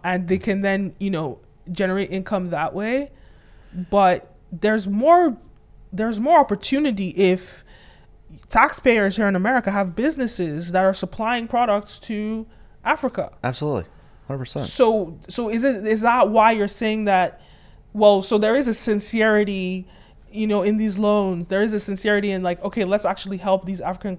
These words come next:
Speaker 1: countries improve because, um, like Biden said, if America, if Africa does well, America does well.
Speaker 2: Whether or not there's sincerity to that is something that's, we're gonna find out over time. Um,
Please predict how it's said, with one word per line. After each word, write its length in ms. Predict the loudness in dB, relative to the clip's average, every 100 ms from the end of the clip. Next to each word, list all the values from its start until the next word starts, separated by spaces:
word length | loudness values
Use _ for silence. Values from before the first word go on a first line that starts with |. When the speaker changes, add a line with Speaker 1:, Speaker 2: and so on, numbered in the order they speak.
| -10
Speaker 1:
countries 540 | -6 -6 -6 -8 -6 -8
improve 480 | -10 -10 -6 -6 -6
because, 320 | -2 -2 -2
um, 220 | -4 -2 -2
like 180 | -4 -2
Biden 360 | 2 2 2
said, 280 | 2 2 0 -8 -20 -20 -20 -20 -12
if 180 | -8 -4
America, 420 | 0 2 2 2
if 220 | -2 -2
Africa 440 | 0 0 0 0 2
does 200 | 0 4
well, 280 | 6 8 6
America 380 | -2 -2 -2 -2
does 260 | -2 -4
well. 220 | -6 -10 -12 -16 -16 -18 -18 -20 -20 -20 -20 -12
Speaker 2:
Whether 360 | 0 2 4 2
or 40 |
not 180 | 0 -2
there's 400 | -4 -6 -8 -8
sincerity 640 | -8 -6 -4 -2 -2 -4 -6
to 120 | -4
that 200 | -2 -2
is 100 | -2
something 240 | -6 -6
that's, 260 | -8 -8 -10
we're 120 | -8
gonna 160 | -8 -8
find 280 | -6 -4
out 220 | -4 -6 -8
over 220 | -10 -12
time. 400 | -10 -8 -6 -8 -14 -20 -20 -20 -20 -20 -20 -20 -10
Um, 340 | -8 -8 -12